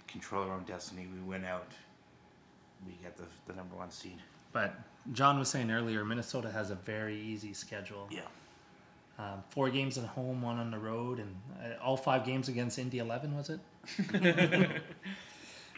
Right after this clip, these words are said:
Speaker 3: Yeah, um, so yeah, for us, uh, the next game will be against F C Edmonton, uh,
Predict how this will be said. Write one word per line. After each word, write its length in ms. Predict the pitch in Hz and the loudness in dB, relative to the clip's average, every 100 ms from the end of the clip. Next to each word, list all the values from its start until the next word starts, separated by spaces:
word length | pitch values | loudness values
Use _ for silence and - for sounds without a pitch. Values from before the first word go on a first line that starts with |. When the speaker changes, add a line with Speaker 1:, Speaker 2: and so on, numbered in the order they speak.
| - | 4
Speaker 3:
Yeah, 640 | 131 147 151 - 151 151 | 10 10 10 10 8 8
um, 80 | 151 | 6
so 180 | 151 170 | 4 6
yeah, 160 | 180 | 8
for 180 | 170 175 | 8 8
us, 380 | 180 220 - - | 8 8 4 2
uh, 200 | 160 147 | 8 8
the 100 | 143 | 8
next 240 | 160 165 | 6 6
game 240 | - 151 151 | 4 4 6
will 100 | 151 | 4
be 160 | 143 147 | 6 6
against 260 | 139 139 - | 4 2 4
F 160 | 147 | 4
C 160 | 147 135 | 6 6
Edmonton, 560 | 156 170 139 175 170 | 6 4 -2 -4 0
uh, 240 | 143 123 | 4 4